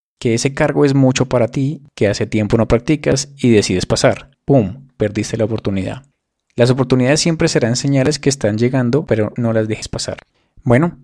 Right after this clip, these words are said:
hemos llegado al final del podcast. Haré un resumen de los cuatro pasos para procesar el rechazo.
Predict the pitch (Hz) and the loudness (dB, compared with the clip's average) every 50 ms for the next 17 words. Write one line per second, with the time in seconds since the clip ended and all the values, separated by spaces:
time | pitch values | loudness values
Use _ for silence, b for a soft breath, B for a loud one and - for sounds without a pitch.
0 | _ _ 139 143 151 151 165 156 131 117 123 135 139 - 143 120 107 107 110 107 | _ _ 4 4 6 6 8 8 8 8 8 8 6 4 0 0 0 -2 -4 -6
1 | - - 120 117 - - 143 147 - - _ _ _ _ _ _ _ 120 113 113 | -4 -6 -6 -6 -6 -10 -10 -10 -10 -18 _ _ _ _ _ _ _ 2 4 4
2 | 113 120 127 131 156 143 - 165 165 165 156 - 143 123 - - 143 135 139 156 | 4 4 4 2 2 2 2 2 2 2 2 2 0 0 2 2 2 2 2 0
3 | 151 - - 143 135 - 147 139 - - 139 131 120 - - - - 120 - 117 | 0 2 0 0 0 -2 -6 -6 -2 0 0 0 0 -2 -8 -8 -8 -6 -4 -2
4 | 113 120 113 113 117 123 131 - 123 - - 143 123 - - 131 135 | -2 0 0 -2 -2 -4 -2 -4 -2 -2 0 -2 -2 -2 -4 -6 -8